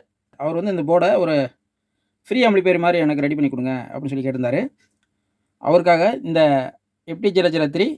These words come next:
மினி டிகோடரை ஒரு மினி கார் செட்டு கேபினெட்டில் ஃபிட் பண்ணி இதுக்கு நான் லைன் கொடுத்துருக்கேன்.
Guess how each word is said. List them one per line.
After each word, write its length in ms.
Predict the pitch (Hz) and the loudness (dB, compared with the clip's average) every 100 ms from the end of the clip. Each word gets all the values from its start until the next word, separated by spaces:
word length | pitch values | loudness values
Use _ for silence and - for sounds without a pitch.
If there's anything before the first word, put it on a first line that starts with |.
| _ _ _ 156 | _ _ _ -6
மினி 120 | 196 180 | 0 0
டிகோடரை 340 | 160 147 170 285 _ _ _ _ _ _ _ _ _ _ _ _ _ _ - 170 | 2 2 2 0 _ _ _ _ _ _ _ _ _ _ _ _ _ _ 0 4
ஒரு 140 | 180 151 143 - _ _ _ _ _ _ - 170 | 4 4 -2 -8 _ _ _ _ _ _ -8 -2
மினி 160 | 220 180 175 | 0 0 2
கார் 180 | 196 196 | 2 0
செட்டு 200 | 170 139 - _ _ _ | -4 -4 -6 _ _ _
கேபினெட்டில் 420 | 170 180 170 151 226 262 _ _ _ _ _ _ _ _ _ _ | -6 -6 -4 -2 -4 -6 _ _ _ _ _ _ _ _ _ _
ஃபிட் 180 | 190 180 | -6 -2
பண்ணி 200 | 185 180 302 - _ _ _ _ _ _ _ - | 0 0 -2 -6 _ _ _ _ _ _ _ -4
இதுக்கு 240 | 180 170 | 0 2
நான் 200 | 165 156 143 135 - _ _ _ _ _ _ _ _ _ _ 143 | 2 2 0 -2 -8 _ _ _ _ _ _ _ _ _ _ -6
லைன் 180 | 175 160 | -4 -2
கொடுத்துருக்கேன். 420 | 143 139 175 | -2 0 -2